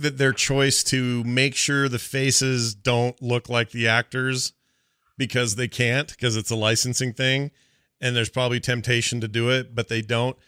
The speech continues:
So what ends up happening is it feels like they're trying to come up with a, it, it, be-, it becomes uncanny.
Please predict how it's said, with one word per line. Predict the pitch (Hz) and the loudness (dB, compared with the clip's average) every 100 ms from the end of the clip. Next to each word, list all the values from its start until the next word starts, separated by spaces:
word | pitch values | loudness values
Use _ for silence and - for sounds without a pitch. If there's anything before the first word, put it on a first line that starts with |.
| _ | _
So | - 127 | -4 -2
what | 120 127 | 2 2
ends | 123 | 2
up | 127 95 | 0 2
happening | 120 120 127 127 127 | 2 2 0 -2 -4
is | 120 117 113 | -6 -4 -4
it | 120 | -6
feels | - 127 120 123 120 113 | -8 -2 0 0 0 -2
like | 113 113 107 - _ _ _ _ _ _ | 0 0 -2 -10 _ _ _ _ _ _
they're | 113 113 | -4 -2
trying | - - 131 127 131 131 117 | -2 -2 0 2 2 0 -6
to | - | -10
come | - - 131 131 | -14 -6 -2 -2
up | 127 - | -4 -4
with | 117 | -2
a, | 110 151 _ - - | -2 -6 _ -20 -6
it, | 165 202 | -4 2
it, | 196 143 | 2 2
be-, | 170 | 0
it | 185 | 0
becomes | 160 139 170 165 - - _ | 0 2 2 2 -2 -8 _
uncanny. | 151 139 113 123 104 107 | -2 0 0 0 -2 -6